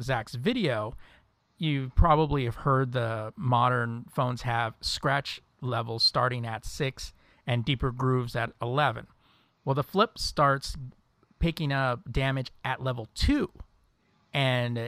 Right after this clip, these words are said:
it significantly at level three, which is on par with plastic screens with the G-, Galaxy Fold and more recent Motorola Razr. Quote, "This screen is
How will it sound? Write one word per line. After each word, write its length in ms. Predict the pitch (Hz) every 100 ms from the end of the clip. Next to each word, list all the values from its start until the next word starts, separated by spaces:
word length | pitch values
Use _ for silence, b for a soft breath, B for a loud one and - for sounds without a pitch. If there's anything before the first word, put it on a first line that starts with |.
| -
it 180 | 147 -
significantly 920 | - - 139 139 165 185 170 165 156 -
at 180 | 127 123
level 220 | 117 110
three, 360 | - - 185 151
which 200 | 120 139
is 80 |
on 160 | 139 135
par 340 | - 156 165
with 220 | 131 110 -
plastic 500 | 147 208 269 - -
screens 540 | - 123 110 113 - B B B
with 200 | 139 127
the 200 | - 127
G-, 160 | 123 - - _ -
Galaxy 460 | 135 131 139 - -
Fold 420 | - 143 127 131
and 100 | 127
more 200 | 120 117
recent 360 | 117 123 - 135
Motorola 480 | 110 113 120 110
Razr. 520 | 107 135 151 135 113 - _ _
Quote, 320 | - 139 131 - B B B B -
"This 140 | 190
screen 400 | - 180 214 226
is 220 | 190 143